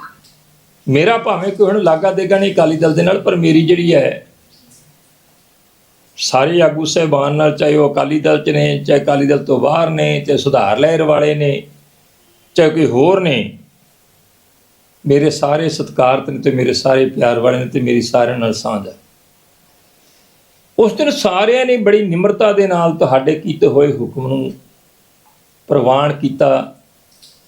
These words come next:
ਉਹ, ਉਹਦੇ ਉੱਤੇ ਇਨ ਬਿਨ ਪਹਿਰਾ ਦਿੱਤਾ। Even ਕਿ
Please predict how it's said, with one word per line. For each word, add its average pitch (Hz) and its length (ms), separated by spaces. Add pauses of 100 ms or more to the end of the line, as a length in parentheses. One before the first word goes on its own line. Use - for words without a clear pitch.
(440)
ਉਹ, 147 100
ਉਹਦੇ 156 500
ਉੱਤੇ 147 200
ਇਨ 151 280
ਬਿਨ 147 240
ਪਹਿਰਾ 170 280
ਦਿੱਤਾ। 127 580 (1600)
Even 262 340
ਕਿ 247 460